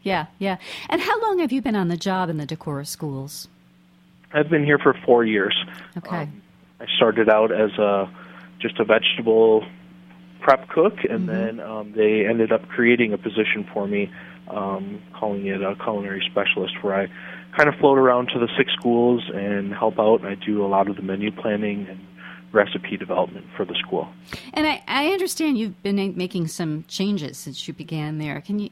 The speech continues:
Speaker 1: can you talk about how you've, this, the district has shifted toward more scratch cooking since you turned up?
Speaker 2: Yeah. Um, when I started four years ago, the, the kitchen was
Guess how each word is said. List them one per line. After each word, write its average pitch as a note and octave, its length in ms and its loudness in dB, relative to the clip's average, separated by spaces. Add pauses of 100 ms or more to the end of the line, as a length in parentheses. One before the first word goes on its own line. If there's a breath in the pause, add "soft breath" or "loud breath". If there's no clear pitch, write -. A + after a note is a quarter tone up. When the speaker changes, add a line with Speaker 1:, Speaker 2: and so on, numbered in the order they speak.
Speaker 1:
can G#3+ 140 -6
you G3+ 120 -4
talk G#3 280 -6
about F#3 340 -4 (200)
how F#3+ 840 -4
you've, F3+ 380 -6
this, - 320 -8
the D#3+ 160 -8
district F3+ 420 -10
has E3+ 100 -6
shifted - 460 -8
toward E3+ 240 -6
more E3+ 400 -4 (400 soft breath)
scratch - 480 -10
cooking G#3+ 360 -4
since F#3+ 360 -6
you F#3+ 60 -10 (220)
turned G3 280 -4
up? A3+ 220 -8 (760)
Speaker 2:
Yeah. A3+ 220 4 (640 loud breath)
Um, D#3 320 4
when F3 160 6
I G3 180 8
started C#3+ 400 4
four C3+ 140 2
years B2+ 160 4
ago, A2+ 200 2
the, A2+ 220 2
the C3 140 -2
kitchen E3+ 380 -2
was B2+ 160 0